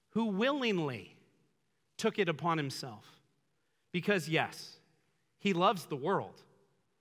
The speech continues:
but also because he wanted and always did the Father's will no matter what. Every person has sinned, Romans three nine and twenty-three, but the servant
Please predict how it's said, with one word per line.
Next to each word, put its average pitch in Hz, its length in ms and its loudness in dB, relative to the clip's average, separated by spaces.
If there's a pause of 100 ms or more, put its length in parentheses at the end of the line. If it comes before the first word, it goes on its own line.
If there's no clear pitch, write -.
(1300)
but 139 120 -2
also 165 420 0
because 131 360 -8
he 147 100 -8
wanted 151 480 -4
and 131 120 -4
always 135 480 -4
did 123 300 -8
the 120 80 -12
Father's 120 580 -10
will 110 400 -12 (220)
no 117 140 -12
matter 107 300 -10 (100)
what. 92 200 -18 (2000)
Every 143 440 -2 (100)
person 143 320 -6
has 117 100 -10
sinned, 135 340 -4
Romans 127 380 -6
three 135 200 -6
nine 127 300 -4
and 120 100 -8
twenty-three, 127 540 -8
but 127 180 -10
the 139 60 -12
servant 143 720 -6